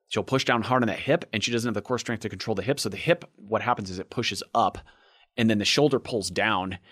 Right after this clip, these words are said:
and you get this kind of twisting of the pelvis, or of the,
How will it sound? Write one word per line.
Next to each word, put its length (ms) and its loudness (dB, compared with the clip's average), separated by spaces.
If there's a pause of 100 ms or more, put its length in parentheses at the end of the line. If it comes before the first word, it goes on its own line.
(140)
and 100 2
you 60 4
get 160 0
this 140 -2
kind 260 -2
of 100 -4 (300)
twisting 640 2
of 80 -4
the 80 -6
pelvis, 680 -4 (340)
or 180 2
of 140 2
the, 200 2